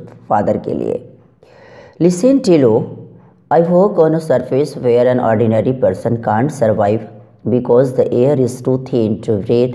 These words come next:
and where the temperature is so low that you would freeze to death।"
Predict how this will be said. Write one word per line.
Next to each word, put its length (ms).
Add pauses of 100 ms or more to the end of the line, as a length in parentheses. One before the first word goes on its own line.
(100)
and 180
where 360
the 60 (120)
temperature 520
is 320
so 80
low 280 (600)
that 260
you 240
would 140
freeze 440
to 60
death।" 400